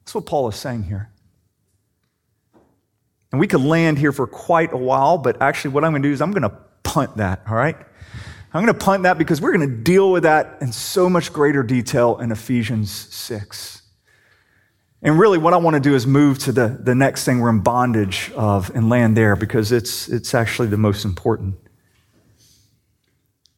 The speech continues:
The third and the greatest thing that we're enslaved to is our own desires.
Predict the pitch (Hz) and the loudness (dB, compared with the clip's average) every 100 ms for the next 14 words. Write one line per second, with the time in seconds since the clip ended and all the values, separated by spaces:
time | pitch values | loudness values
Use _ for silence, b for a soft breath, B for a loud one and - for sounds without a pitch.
0 | _ 139 - 196 196 180 139 127 156 156 | _ -6 0 4 4 4 2 2 2 2
1 | - 143 127 123 131 110 147 139 131 127 | 0 -2 0 0 -2 -2 0 0 0 -6
2 | 113 104 107 120 113 95 104 104 87 85 | -8 -6 -6 -6 -6 -4 -4 -4 -6 -14
3 | - - | -18 -20